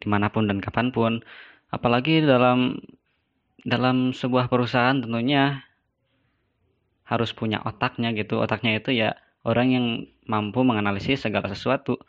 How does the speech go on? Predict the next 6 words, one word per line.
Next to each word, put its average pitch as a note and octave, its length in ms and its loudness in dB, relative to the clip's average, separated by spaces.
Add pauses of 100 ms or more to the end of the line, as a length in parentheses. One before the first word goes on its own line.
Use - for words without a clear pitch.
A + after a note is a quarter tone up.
(3250)
Nah, A#2+ 280 4
untuk B2+ 360 4
rencana A#2+ 640 4 (200)
jangka A#2 520 0
pendek B2 320 2
sih D3+ 400 4